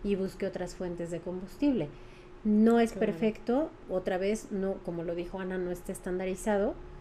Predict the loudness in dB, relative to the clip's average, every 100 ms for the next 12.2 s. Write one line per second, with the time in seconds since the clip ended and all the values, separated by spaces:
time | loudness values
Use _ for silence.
0 | -16 -14 -14 -4 -2 2 2 2 0 -6
1 | -8 -8 -6 -6 -6 -8 -10 -2 0 0
2 | -2 -4 -4 -4 -4 -4 -4 -4 -4 -4
3 | -2 -2 -6 -10 -10 -4 -2 -2 -2 -2
4 | -2 -2 -2 -4 -6 -8 -8 -6 -4 -4
5 | -6 -10 -16 -16 -14 -12 -12 -12 -14 -16
6 | -16 -16 -16 -16 -16 -18 -18 -18 -18 -18
7 | -18 -18 -16 -8 -8 -8 -14 -16 -16 -16
8 | -16 -14 -14 -16 -12 -2 4 4 4 6
9 | 4 4 0 0 2 2 4 4 4 4
10 | 6 6 6 4 2 -2 -4 -4 -4 -2
11 | 0 0 0 -2 -2 -2 -2 0 0 2
12 | 2 0